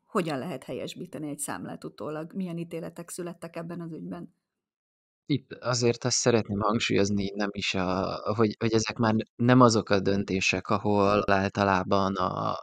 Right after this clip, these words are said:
Speaker 2: az ilyen alapvető kérdéseket rendezik. Nem biztos, hogy mindenki ezekkel szembesülni fog, viszont vannak pont azok a, a bizonytalan helyzetek, amikor nagyon is fontos ezeket ismerni.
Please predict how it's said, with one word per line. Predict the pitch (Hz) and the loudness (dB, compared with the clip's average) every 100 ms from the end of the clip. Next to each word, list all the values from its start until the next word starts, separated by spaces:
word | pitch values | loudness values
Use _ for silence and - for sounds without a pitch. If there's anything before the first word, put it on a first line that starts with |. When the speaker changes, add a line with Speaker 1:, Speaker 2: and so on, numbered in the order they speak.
| _ | _
Speaker 2:
az | 117 101 | -2 -2
ilyen | 104 101 | 0 -2
alapvető | 107 98 95 95 - 101 | 0 0 0 -4 -4 -4
kérdéseket | - 107 101 - - 104 - | -2 -4 -4 -8 -12 -12 -6
rendezik. | 107 110 127 127 131 - | -4 0 0 2 0 -2
Nem | 143 131 117 | 0 2 2
biztos, | 110 - 92 | 0 -4 -2
hogy | 107 | 0
mindenki | 113 120 - 98 90 | 2 0 0 -4 -2
ezekkel | 98 92 - - | -2 -2 -6 -8
szembesülni | - 85 101 120 151 151 156 | -6 -4 -4 -2 -2 0 -2
fog, | - 151 | -2 -2
viszont | 131 123 131 | -2 -2 -2
vannak | 131 131 104 104 | 0 0 0 -2
pont | 120 113 110 | -2 -2 -2
azok | 104 104 | -4 -4
a, | 104 98 101 104 | -4 -2 -2 -2
a | - | -2
bizonytalan | 107 107 92 90 104 98 | -4 -4 -4 -4 -6 -6
helyzetek, | 95 98 120 139 151 | -6 -6 -4 -4 -4
amikor | 120 113 - | -4 -6 -6
nagyon | 117 95 - | -6 -6 -6
is | - - | -8 -8
fontos | 104 92 - - | -8 -8 -10 -12
ezeket | - - - - | -12 -14 -14 -10
ismerni. | - - 107 - | -10 -10 -10 -10